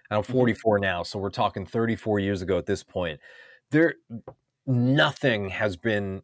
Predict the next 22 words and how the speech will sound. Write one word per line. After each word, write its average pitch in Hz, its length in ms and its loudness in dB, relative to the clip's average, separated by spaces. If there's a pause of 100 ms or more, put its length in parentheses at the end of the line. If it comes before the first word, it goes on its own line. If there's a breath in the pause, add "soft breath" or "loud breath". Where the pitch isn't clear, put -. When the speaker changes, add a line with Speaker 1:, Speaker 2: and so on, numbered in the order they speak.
(100)
Speaker 1:
important 98 680 -4 (300)
<laughs> - 340 0
except - 400 2
for 135 120 4
guitar 117 340 4
playing. 107 260 -2 (300 loud breath)
And 139 160 6
that 175 140 4
has 180 180 6
been 202 140 4
a 190 40 0
problem 170 440 4
certain 170 300 0
times, 170 460 0 (420 loud breath)
but 156 200 2
ultimately 151 600 2
it 127 100 2
has 123 160 -2
led 120 240 0
me 117 200 -2
to, 98 720 -4
uh, 90 520 -2